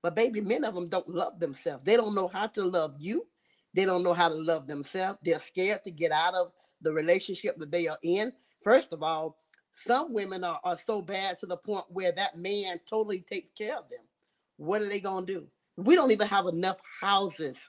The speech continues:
to house women. There's n-, it, there, there's not enough out here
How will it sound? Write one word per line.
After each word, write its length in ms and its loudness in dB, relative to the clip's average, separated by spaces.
to 140 0
house 680 4
women. 460 -4
There's 320 2
n-, 260 -6
it, 200 4
there, 260 2
there's 300 -2
not 440 0
enough 480 -2
out 300 -4
here 280 -8